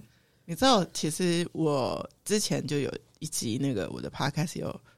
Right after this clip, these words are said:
分享一集，就是我们的六人同居时代，就是我妹妹家，他们家因为装潢的关系，就是来住了我们家一个月，然后他们夫妻，然后他们小孩，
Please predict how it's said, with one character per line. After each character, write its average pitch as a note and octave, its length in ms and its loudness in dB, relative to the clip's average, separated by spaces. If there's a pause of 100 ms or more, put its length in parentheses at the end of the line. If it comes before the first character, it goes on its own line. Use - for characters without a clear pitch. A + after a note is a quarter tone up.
(140)
分 D3+ 240 0
享 - 260 -2
一 - 120 -4
集， - 260 -6
就 C3+ 100 -4
是 C#3 200 -4
我 G#2 140 -4
们 B1+ 200 -8
的 G2 140 -6
六 C#3+ 260 2
人 F2+ 220 0
同 A2+ 240 -8
居 C3+ 180 -4
时 - 260 -4
代， - 220 -2 (300)
就 A#3+ 100 6
是 C4+ 60 10
我 E3 120 8
妹 F3 140 2
妹 D3+ 300 0
家， C#3 260 4
他 D#3+ 160 2
们 C#3+ 100 2
家 C#3 220 2
因 C#3 160 2
为 C3 320 2
装 D#3+ 300 2
潢 - 240 -6
的 G2+ 100 -8
关 A#2+ 260 0
系， C3 220 -2
就 C3+ 100 -2
是 - 280 -4 (140)
来 C3+ 180 0
住 E3 260 0
了 - 80 -2
我 C2 140 -4
们 - 100 -8
家 B2+ 240 -2
一 B2+ 60 -4
个 - 160 -10
月， - 120 -4 (220)
然 D3 100 -8
后 D3+ 60 -6
他 E3+ 80 4
们 D#3 80 2
夫 C#3 160 -2
妻， - 320 -4
然 A#2+ 100 -4
后 - 80 -6
他 D3+ 140 -2
们 - 100 -6
小 - 220 -4
孩， - 140 -12